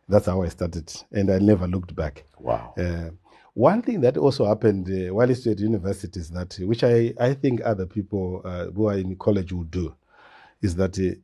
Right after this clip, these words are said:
Speaker 1: immediately when I joined first year, one of the lecturer, lecturers that we had, Josephine Jordan, she was one of the top, uh, psychologists at that time, also interacting with industry. She said, "Look,
Speaker 2: Mm.
Speaker 1: if you want to be up there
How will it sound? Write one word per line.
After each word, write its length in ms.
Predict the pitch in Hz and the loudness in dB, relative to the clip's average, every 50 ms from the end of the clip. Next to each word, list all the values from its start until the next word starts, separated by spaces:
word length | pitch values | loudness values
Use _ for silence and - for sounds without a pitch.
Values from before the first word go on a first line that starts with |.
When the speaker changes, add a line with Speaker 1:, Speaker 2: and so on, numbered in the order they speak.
| _ _ _ _ _ | _ _ _ _ _
Speaker 1:
immediately 760 | 175 175 190 214 277 220 160 131 101 98 107 123 131 131 131 | 2 4 4 4 4 4 4 4 4 4 4 4 6 6 6
when 140 | 127 120 113 | 6 6 6
I 80 | 107 | 4
joined 360 | 92 90 110 117 117 113 107 - | 2 4 4 4 6 4 2 0
first 320 | - 110 101 - - - | -2 -4 -4 -4 -4 -8
year, 220 | 98 82 73 - - _ _ _ _ _ - | -8 -8 -8 -12 -18 _ _ _ _ _ 0
one 160 | 104 139 175 | 2 2 2
of 100 | 185 139 | 4 2
the 80 | 117 110 | 2 2
lecturer, 460 | 113 123 120 - 120 110 107 110 110 | 2 2 0 -2 -2 0 0 0 0
lecturers 560 | 101 107 110 110 107 - - 107 95 92 87 | -2 0 0 0 0 0 -2 -4 -4 -4 -4
that 200 | 95 98 98 - | -6 -6 -6 -4
we 180 | 101 95 90 87 | -6 -4 -4 -4
had, 260 | 98 101 90 85 - | -4 -4 -6 -6 -6
Josephine 380 | 107 98 - - 123 120 110 | -8 -8 -4 0 2 2 2
Jordan, 340 | 95 101 101 95 87 82 76 - _ _ _ _ _ _ _ _ - _ _ - | 2 0 -2 -2 -4 -8 -10 -12 _ _ _ _ _ _ _ _ -20 _ _ -2
she 100 | - 131 | 2 4
was 160 | 113 107 107 | 4 6 6
one 100 | 113 123 | 6 6
of 80 | 131 | 4
the 80 | 101 101 | 4 2
top, 260 | - 120 117 113 - - - - | 4 4 4 4 2 -4 -6 -2
uh, 140 | 107 101 95 | -2 0 0
psychologists 640 | 92 - 104 95 - 104 104 87 85 90 85 - - | -2 -4 -4 -2 0 0 -2 -2 -4 -6 -8 -6 -6
at 120 | 98 85 | -6 -6
that 140 | 92 90 - | -6 -8 -6
time, 380 | - 98 98 95 87 101 104 - - | -6 -6 -6 -6 -6 -8 -10 0 2
also 400 | 123 117 - 123 113 110 113 110 | 2 4 6 6 6 6 6 6
interacting 460 | 117 120 110 117 107 110 - - 95 | 4 4 6 6 6 6 4 2 -2
with 120 | 92 87 - - | -4 -4 0 0
industry. 420 | 110 98 95 87 - - - 104 | 0 0 0 -4 -8 -8 -6 -2
She 60 | 104 | 0
said, 120 | 110 110 110 | 0 2 2
"Look, 120 | 101 104 | 2 2
Speaker 2:
Mm. 340 | 104 104 98 95 92 87 82 82 82 82 - - - _ - | 0 -2 -4 -4 -4 -6 -6 -8 -10 -14 -16 -20 -4 _ 2
Speaker 1:
if 160 | 160 - - | 4 6 8
you 80 | 170 | 8
want 340 | 160 175 196 240 247 202 - | 10 10 8 8 4 2 0
to 80 | 147 123 | -2 -2
be 180 | 110 110 - | -2 0 2
up 200 | - 139 123 101 | 4 2 2 2
there 320 | 92 98 107 104 87 78 | 0 0 2 2 0 -2